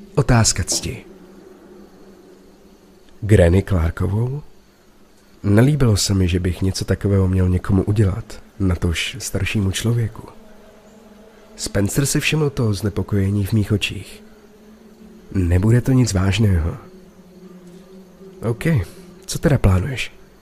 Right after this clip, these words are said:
„Je to jednoduchý.“ <laughs> Usmál se Spencer. „Odvedeš její pozornost koledou u vchodových dveří. Necháš jí prostě mluvit. Já zatím půjdu zadními.“ „V žádném případě,“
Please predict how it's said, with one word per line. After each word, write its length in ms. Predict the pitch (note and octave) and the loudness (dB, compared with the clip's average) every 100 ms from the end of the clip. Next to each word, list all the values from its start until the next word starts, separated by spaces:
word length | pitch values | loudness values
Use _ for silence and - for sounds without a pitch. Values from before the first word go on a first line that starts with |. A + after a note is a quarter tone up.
| _ A2 | _ -6
„Je 120 | A#2+ | -4
to 120 | C#3+ | 0
jednoduchý.“ 600 | D3+ D3+ B2+ F#2 - E2 - - - - B2 - F2 - - | 0 2 0 -2 -6 -12 -12 -16 -20 -16 -14 -10 -10 -8 -10
<laughs> 960 | - - - - - - - - - - | -12 -16 -16 -20 -20 -20 -20 -20 -14 -6
Usmál 280 | G2+ G#2 G2+ | -2 0 0
se 140 | A2 | -2
Spencer. 460 | - A2 F#2+ - - - _ - _ - | 0 -2 -2 -6 -10 -14 _ -20 _ -18
„Odvedeš 440 | - F2 G#2+ C#3+ C#3+ | -10 -4 0 0 0
její 180 | D3 D3 | -2 0
pozornost 800 | C3 G#2 F2 E2+ G#2 - - - - - | 0 2 0 0 -4 -8 -14 -20 -16 -2
koledou 420 | G#2 F#2 E2 C#3 - - - - | 2 2 0 -10 -14 -20 -12 -4
u 80 | |
vchodových 540 | C#3 - G#2 A2+ B2 - | -2 0 2 2 0 -2
dveří. 460 | F#2 F2 - - - - - - - - - | -2 -2 -4 -14 -20 -20 -20 -20 -20 -20 -6
Necháš 460 | F2+ F2 - F2 - | 0 0 0 -2 -2
jí 60 | G#2+ | -2
prostě 420 | - G#2+ - A#2 | 0 -2 2 2
mluvit. 460 | G#2 F2 - - - - _ - - - _ G2+ | 4 2 -2 -14 -20 -20 _ -20 -20 -20 _ 0
Já 580 | G2 E2+ F2 A2 D#3 - | 2 4 2 0 -2 -4
zatím 340 | G#2 A2+ - A#2 | -2 0 2 2
půjdu 300 | B2 B2+ B2 | 4 6 8
zadními.“ 520 | A2+ G2 E2 B2 G#2+ - - - - | 6 4 0 -2 -6 -12 -20 -20 -4
„V 60 | G2+ | 2
žádném 580 | - A2 G2 G#2+ G#2 | 4 6 6 6 4
případě,“ 580 | G#2+ - D3 C#3+ D#3 F#2+ | 4 6 6 6 2 0